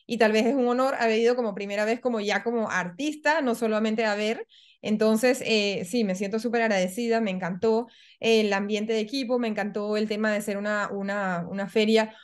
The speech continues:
underground, independiente, eh, la vibra era muy linda, eh, la, la hermandad entre los artistas, eh, se,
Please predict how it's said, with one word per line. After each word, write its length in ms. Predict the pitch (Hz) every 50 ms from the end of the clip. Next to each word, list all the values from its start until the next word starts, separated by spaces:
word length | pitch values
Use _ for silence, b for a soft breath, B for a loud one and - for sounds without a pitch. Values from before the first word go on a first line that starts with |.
| B B B
underground, 680 | 226 240 240 240 240 240 240 240 240 233 233 233 233
independiente, 1160 | 220 202 196 185 170 185 196 214 262 226 247 247 240 240 247 233 240 233 - - 196 196 185
eh, 180 | 180 175 175 175 175 b b b b b b b b b
la 140 | 202 202 -
vibra 340 | 214 233 233 226 226 220 220
era 120 | 220 214
muy 160 | 220 214 220 240
linda, 640 | 269 294 285 269 262 262 247 240 233 233 233 233 226 226
eh, 220 | 226 196 196 190 185 185 - -
la, 200 | 196 185 170 151
la 120 | 185 180
hermandad 340 | 175 185 185 185 185 190 190
entre 160 | 202 220 220
los 140 | 202 190 190
artistas, 720 | 180 180 175 262 262 254 262 - 247 226 226 226 226 - - -
eh, 280 | - - 180 175 175 175
se, 380 | 175 175 - 190 185 180 175